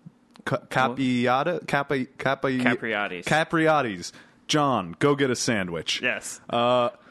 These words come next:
Speaker 1: so thanks to our metrics team, we've found out that the best listening period is a little bit shorter than our previous one. So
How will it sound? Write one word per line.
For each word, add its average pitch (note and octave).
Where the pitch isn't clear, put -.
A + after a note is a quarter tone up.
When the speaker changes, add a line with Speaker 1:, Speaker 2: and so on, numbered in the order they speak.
Speaker 1:
so D3
thanks G#3+
to C#3+
our A2+
metrics B2
team, G2
we've C3+
found F3+
out D#3+
that A#2+
the A2+
best A#2
listening C#3
period D#3
is G#2+
a G#2
little A2
bit A2
shorter E3+
than B2
our G#2+
previous B2+
one. G2+
So A2+